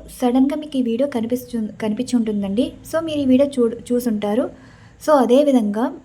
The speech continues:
వీడియో చూస్తున్నారు అంటే మీకు యూనివర్స్ గైడెన్స్ అనేది అందుకోబోతున్నారని ఈ వీడియో ద్వారా.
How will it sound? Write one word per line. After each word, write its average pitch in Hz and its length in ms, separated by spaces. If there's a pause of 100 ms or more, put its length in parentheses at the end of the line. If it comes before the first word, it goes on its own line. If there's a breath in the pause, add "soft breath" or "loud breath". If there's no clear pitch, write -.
(720 soft breath)
వీడియో 254 260 (540)
చూస్తున్నారు 254 800
అంటే 233 200 (140)
మీకు 285 220
యూనివర్స్ 262 320
గైడెన్స్ 247 340
అనేది 233 260 (240)
అందుకోబోతున్నారని 226 960
ఈ - 80
వీడియో 202 240
ద్వారా. 196 180